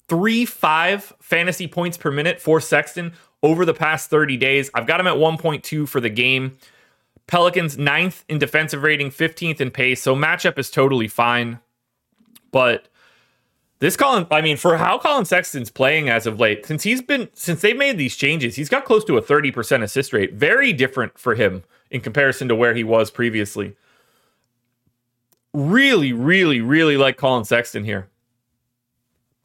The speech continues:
So I got him in for twenty-one real points and five assists. Let's check the points prop, make sure we're not crazy. Twenty-one and a half is the prop. Nailed it.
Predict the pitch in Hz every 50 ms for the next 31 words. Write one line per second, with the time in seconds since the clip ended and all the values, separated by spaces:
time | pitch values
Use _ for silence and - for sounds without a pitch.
0 | _ _ _ _ _ _ _ _ - 156 170 202 226 226 226 220 202 - 175 -
1 | - - 180 196 214 226 233 220 214 202 196 190 180 185 185 185 165 175 - 170
2 | 165 160 151 - 127 123 - 151 143 143 147 123 127 123 - - 113 101 95 -
3 | - _ - - - _ _ _ _ _ _ _ _ _ _ _ _ _ _ _
4 | _ _ _ _ _ _ _ _ _ _ _ _ _ _ _ _ _ _ - 127
5 | - - - 160 156 - 180 - - 175 170 165 - - 180 156 160 160 156 143
6 | 139 - - 156 151 160 156 160 170 165 170 147 143 143 135 151 165 170 _ _
7 | _ _ _ _ _ _ _ _ _ _ _ _ _ _ - - 185 202 220 233
8 | 226 220 220 220 220 214 208 185 185 185 190 196 - 165 170 160 160 160 147 -
9 | 156 131 135 185 - - _ _ _ _ _ _ _ _ - 113 120 131 151 147
10 | 143 135 120 120 143 - -